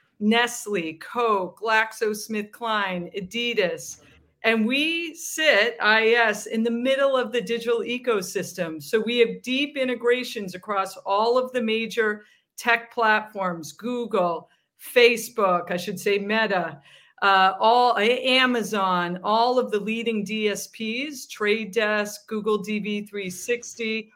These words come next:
all of the social platforms. We cover quite a range, and we're,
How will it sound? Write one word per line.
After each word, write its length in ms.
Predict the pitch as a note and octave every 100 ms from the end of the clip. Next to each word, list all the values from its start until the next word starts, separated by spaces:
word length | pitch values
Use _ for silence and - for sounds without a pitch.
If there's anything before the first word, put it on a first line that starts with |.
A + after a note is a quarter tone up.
| _
all 240 | G3+ G3+ G3+
of 100 | F3+
the 100 | F3+
social 600 | - A3+ A#3 A3+ A3 G#3
platforms. 1080 | - G#3 G3 G3 - G3 F#3+ F#3+ F#3 - _ _ _
We 140 | A3 B3+
cover 400 | B3 B3 A3+ G#3
quite 480 | - - B3 B3 A3+
a 60 |
range, 540 | G#3+ A#3 A#3+ A3 G3 A#3+
and 360 | C4 C4+ A#3+ G#3+
we're, 340 | A3 G#3